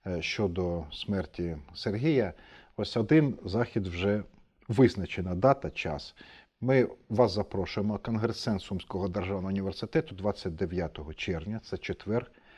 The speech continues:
о шістнадцятій нуль нуль. Приходьте всі, хто знав Сергія,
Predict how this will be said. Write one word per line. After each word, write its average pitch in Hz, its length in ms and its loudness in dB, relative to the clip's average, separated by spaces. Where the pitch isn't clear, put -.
о - 40 -14
шістнадцятій - 640 -4
нуль 95 180 0
нуль. 147 240 2
Приходьте 131 420 4
всі, 117 220 0
хто - 200 -2
знав 101 260 2
Сергія, 123 600 4